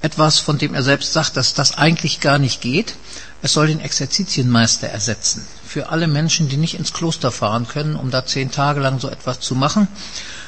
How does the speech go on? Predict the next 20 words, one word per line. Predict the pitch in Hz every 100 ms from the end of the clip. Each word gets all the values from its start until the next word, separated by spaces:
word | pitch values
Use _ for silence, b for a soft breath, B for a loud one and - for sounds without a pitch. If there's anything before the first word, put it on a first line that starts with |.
| B - -
ähm, | 143 147 147
für | 139 151
alle, | 147 143
die | 139
das | 135 -
zu | -
Hause | 110 165 175
machen | 170 160 165
möchten, | 160 151 - 156
hat | 139
er | 139
das | 139 139
geschrieben, | 151 - - 175 208 208
eine | 147 139 139
Anleitung. | 147 165 180 190 202 196 196 B B B B B -
Und | 156 151 131 -
das | - 135 -
Gespräch | 120 - 135 151 170 -
mit | 147 147
dem | 151 143 135